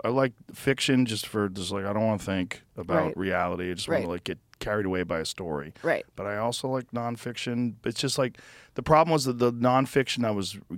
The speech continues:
Speaker 1: leaning into was all just, it just filled me with dismay
Speaker 2: Sure.
Speaker 1: and anger. And fr-,
Speaker 2: Yeah, you
Speaker 1: that,
Speaker 2: gotta
Speaker 1: that,
Speaker 2: balance it
Speaker 1: that
Speaker 2: out.
Speaker 1: book is frustrating.
Speaker 2: It's tough.
Speaker 1: The real Anthony
Speaker 2: I,
Speaker 1: Fauci is
Speaker 2: I actually
Speaker 1: frustrating.
Speaker 2: haven't finished it 'cause I, I was starting to get
Speaker 1: Yeah.
Speaker 2: really <laughs> depressed.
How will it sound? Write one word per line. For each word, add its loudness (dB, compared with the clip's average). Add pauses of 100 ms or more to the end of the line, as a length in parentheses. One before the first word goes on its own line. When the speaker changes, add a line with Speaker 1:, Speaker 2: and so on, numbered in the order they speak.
(300)
Speaker 1:
leaning 2
into 0
was -6
all 0
just, -10 (320)
it -10
just -8
filled -2
me 2
with -6 (220)
dismay -6 (280)
Speaker 2:
Sure. -2
Speaker 1:
and -4
anger. -4 (500)
And -6
fr-, -4
Speaker 2:
Yeah, 8
you 6
Speaker 1:
that, 4
Speaker 2:
gotta 6
Speaker 1:
that, 0
Speaker 2:
balance 4
it -2
Speaker 1:
that 8
Speaker 2:
out. 2
Speaker 1:
book 4
is -8
frustrating. 0
Speaker 2:
It's -2 (120)
tough. 0
Speaker 1:
The 0
real 6
Anthony 4
Speaker 2:
I, 0
Speaker 1:
Fauci 2
is -12 (140)
Speaker 2:
I 6
actually 6 (120)
Speaker 1:
frustrating. 4
Speaker 2:
haven't 2
finished -2
it -8
'cause -4
I, 4
I 6
was 2
starting 2
to -2
get 4
Speaker 1:
Yeah. 8
Speaker 2:
really -4
<laughs> -8
depressed. -4